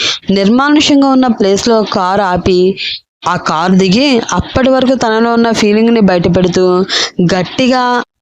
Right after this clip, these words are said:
"ఆ" అని అరిచాడు మయూర్. ఇప్పటు-, ఇప్పుడు అతనికి ఏం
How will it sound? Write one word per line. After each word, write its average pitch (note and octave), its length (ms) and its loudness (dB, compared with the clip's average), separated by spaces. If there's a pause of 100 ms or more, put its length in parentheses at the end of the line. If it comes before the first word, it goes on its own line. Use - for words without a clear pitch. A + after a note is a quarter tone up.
(120)
"ఆ" B3 800 -2
అని G3 200 0
అరిచాడు F#3+ 720 0 (420)
మయూర్. D#3+ 840 0 (1800)
ఇప్పటు-, A#3 640 0 (220)
ఇప్పుడు A#3 340 0
అతనికి A3 500 0
ఏం G#3 440 2